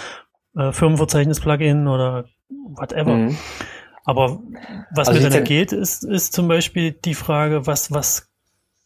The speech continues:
Speaker 1: WordPress ist ja nun eine Blogging-Software oder ein C M S und kein C R M. Ähm, was kann ein C R M leisten, was WordPress dann an der Stelle irgendwann nicht mehr kann und auch,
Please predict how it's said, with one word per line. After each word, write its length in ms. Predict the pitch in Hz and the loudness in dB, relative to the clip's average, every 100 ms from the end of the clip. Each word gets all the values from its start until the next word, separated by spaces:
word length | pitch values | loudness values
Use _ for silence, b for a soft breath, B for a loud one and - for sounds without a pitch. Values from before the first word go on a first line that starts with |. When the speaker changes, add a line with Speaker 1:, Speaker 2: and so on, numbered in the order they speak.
| _ | _
Speaker 1:
WordPress 440 | 214 139 170 - 185 | -6 0 0 2 0
ist 140 | 202 | 2
ja 100 | 180 | 2
nun 200 | 165 160 | 2 2
eine 120 | 156 | 2
Blogging-Software 720 | 147 151 214 208 196 - 180 160 | 2 2 2 0 -2 -4 -2 0
oder 220 | 147 143 | 0 0
ein 320 | 143 139 131 | -2 -4 -4
C 160 | - 143 | 0 0
M 100 | 139 | 0
S 140 | 190 | -2
und 80 | 170 | -2
kein 200 | 147 135 | -2 -4
C 140 | - 131 | -2 -4
R 100 | 139 | 0
M. 160 | 190 - B B B B B B - - | -2 -4 B B B B B B -8 0
Ähm, 540 | 143 139 139 143 - _ | 2 2 0 -2 -8 _
was 160 | 156 135 | -2 0
kann 160 | - 165 | 4 4
ein 100 | 151 | 4
C 140 | 165 | 4
R 160 | 143 175 | 2 2
M 140 | 170 | 2
leisten, 380 | 147 147 180 139 | 4 4 2 0
was 140 | 156 170 | 0 0
WordPress 280 | 165 175 | -2 -2
dann 140 | - 160 | 0 2
an 100 | 151 | 2
der 80 | 156 | 2
Stelle 220 | - 160 | 0 0
irgendwann 300 | 165 156 147 | 0 2 2
nicht 120 | 170 | 4
mehr 140 | 226 | 2
kann 260 | 214 151 135 | 4 2 0
und 260 | 131 131 - | -2 -4 -6
auch, 260 | - - | -8 -8